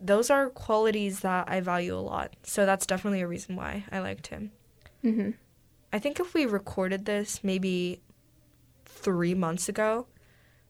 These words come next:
Speaker 1: I would have been, like, not sobbing, but I would have been, like,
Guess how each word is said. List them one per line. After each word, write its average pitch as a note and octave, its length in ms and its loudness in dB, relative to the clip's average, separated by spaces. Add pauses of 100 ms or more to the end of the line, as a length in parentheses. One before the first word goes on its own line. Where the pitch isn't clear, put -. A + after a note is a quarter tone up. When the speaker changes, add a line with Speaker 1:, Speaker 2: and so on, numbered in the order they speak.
(100)
Speaker 1:
I G#3 120 8
would G#3+ 180 4
have F#3 340 -2 (240)
been, F#3 280 2
like, E3 340 -8 (720)
not G#4+ 200 2
sobbing, G3+ 760 0
but G#3 160 2
I G#3 80 4
would G#3+ 140 2
have G#3 120 -2
been, A3 160 0
like, G#3 120 0